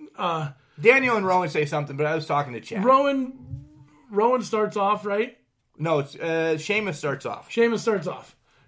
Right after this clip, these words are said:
Speaker 1: Ko-, would Kofi beat him real quick? Because I
Speaker 2: No,
Speaker 1: didn't
Speaker 2: it was
Speaker 1: see
Speaker 2: a, it was about a ten, twelve minute match.
Speaker 1: Okay, I didn't see any. I didn't see Kofi in the bar, and I got into the tail end of, um, Rowan and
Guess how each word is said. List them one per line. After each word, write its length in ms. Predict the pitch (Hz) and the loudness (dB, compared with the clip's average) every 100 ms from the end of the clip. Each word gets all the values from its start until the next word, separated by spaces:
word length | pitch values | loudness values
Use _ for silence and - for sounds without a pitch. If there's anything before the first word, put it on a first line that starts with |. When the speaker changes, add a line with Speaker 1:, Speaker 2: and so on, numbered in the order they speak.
| - | -2
Speaker 1:
Ko-, 180 | 220 226 | 0 4
would 180 | 208 | 2
Kofi 320 | 170 226 220 185 | 6 4 4 0
beat 140 | 214 | 0
him 120 | 202 | 2
real 120 | 208 | 2
quick? 300 | 196 214 220 | 4 2 0
Because 220 | 202 185 180 | -2 0 4
I 60 | |
Speaker 2:
No, 80 | 196 | 6
Speaker 1:
didn't 80 | 226 | 6
Speaker 2:
it 40 | |
was 100 | 277 | 4
Speaker 1:
see 220 | 247 254 220 | 0 -2 -2
Speaker 2:
a, 20 | |
it 80 | 247 | -2
was 120 | 254 | 0
about 220 | 262 269 | 2 2
a 40 | 233 | 0
ten, 680 | - 208 208 196 180 156 - _ - | -4 -4 -4 -8 -10 -14 -18 _ -6
twelve 300 | 185 185 156 | 2 4 4
minute 180 | 160 131 | -4 -6
match. 280 | 95 - | -10 -8
Speaker 1:
Okay, 120 | 190 160 | -6 -2
I 120 | 196 | 0
didn't 140 | 220 | 0
see 180 | 185 220 | 0 -2
any. 400 | 190 214 220 196 - | 0 0 0 -2 -4
I 60 | |
didn't 160 | 190 156 | -4 -4
see 120 | 175 | -6
Kofi 480 | 147 220 226 240 233 | 0 0 2 0 0
in 420 | 220 208 196 202 _ _ _ _ _ | -2 -2 -6 -10 _ _ _ _ _
the 260 | 196 196 190 | 0 2 2
bar, 800 | 170 160 185 185 180 175 180 180 _ | -4 0 2 4 4 0 -2 -8 _
and 160 | 185 175 | -6 -4
I 140 | 170 | -4
got 280 | 160 175 175 | -2 -2 -2
into 220 | 175 175 | -4 -6
the 80 | 165 | -6
tail 260 | 185 165 175 | -4 -4 -4
end 220 | 170 170 | -8 -8
of, 500 | 160 160 151 143 - _ _ _ _ _ _ _ - | -8 -6 -6 -8 -16 _ _ _ _ _ _ _ -10
um, 480 | 156 139 135 135 - _ _ _ | -8 -8 -10 -14 -18 _ _ _
Rowan 340 | 185 180 175 160 | -2 0 0 -4
and 280 | 151 147 | -4 -6